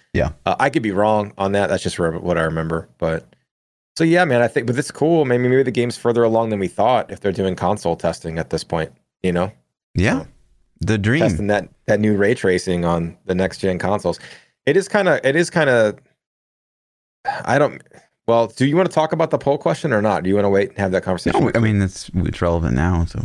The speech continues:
Speaker 1: if you have something.
Speaker 2: Yeah, I think, I think that it's stupid if they don't put it on old consoles because that's a lot of people they're excluding. But man, it does suck if they're gonna have to dumb the game down in any way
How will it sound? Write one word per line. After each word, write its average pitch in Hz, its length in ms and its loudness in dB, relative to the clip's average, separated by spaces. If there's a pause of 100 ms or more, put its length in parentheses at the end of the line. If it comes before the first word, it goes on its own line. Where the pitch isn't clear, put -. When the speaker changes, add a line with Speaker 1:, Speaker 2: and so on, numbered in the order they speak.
Speaker 1:
if - 120 -4
you 90 80 2
have 80 80 0
something. 135 160 2
Speaker 2:
Yeah, 113 160 2
I 127 80 4
think, 151 380 -2
I 117 120 2
think 143 280 -2
that 113 180 2
it's - 300 -6 (1080)
stupid 123 420 0
if 107 140 -2
they 95 100 0
don't 90 380 -2
put 110 160 2
it 113 100 4
on 117 400 0
old 107 220 0
consoles 117 500 0
because 95 320 -2
that's 95 200 0
a 95 40 0
lot 87 200 2
of 90 180 -2
people 92 260 -4
they're 87 140 0
excluding. 95 560 -2
But 85 160 -2
man, 90 180 0
it 98 120 0
does 95 200 0
suck 90 340 -2 (340)
if 95 160 -4
they're 90 120 -2
gonna 90 180 -2
have 87 160 -2
to - 80 -6
dumb 87 260 -2
the 85 80 -2
game 87 240 -2
down 80 260 -2
in 92 240 -4
any 110 260 0
way 85 440 0